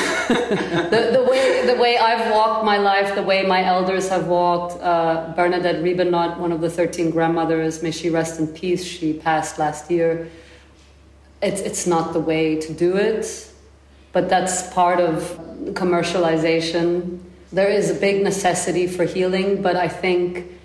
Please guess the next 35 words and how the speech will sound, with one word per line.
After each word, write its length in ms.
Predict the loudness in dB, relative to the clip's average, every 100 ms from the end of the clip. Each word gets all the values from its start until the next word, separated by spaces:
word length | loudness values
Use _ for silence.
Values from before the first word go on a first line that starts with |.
| -18
what 280 | -6 0 2
is 140 | 2
a 60 | 2
little 280 | 2 2 2
bit 240 | 0 0
misunderstood 1000 | 0 0 -2 0 0 -2 -2 0 2 0
is 140 | -4 0
that 140 | 0
it's 200 | 0 -2
not 200 | 0 0
about 360 | 2 0 0 -4
healing 560 | -4 0 2 2 0
human 500 | -2 -4 -2 0 0
by 140 | 0 -2
human 480 | -2 -2 0 0 0
by 140 | -2
human. 560 | -2 0 0 0 -2 -8 -16 -8
It's 240 | -6 -6
the 100 | -4
healing 560 | -6 -4 0 2 2 0
of 160 | -2 -2
the 140 | -2
earth 600 | 0 0 0 -6 -12 -8
through 340 | -2 0 2 0
us. 520 | -2 -4 -10 -14 -12
It 240 | -8 -6 0
always 440 | 2 2 2 2
is 260 | 0 0 -2 -2
for 260 | 0 2
the 140 | 2 0
earth 380 | 0 0 -2 -4
and 240 | -2 -2
with 300 | 0 0 -2
the 140 | -4 -4
earth. 560 | -4 -6 -8 -14 -20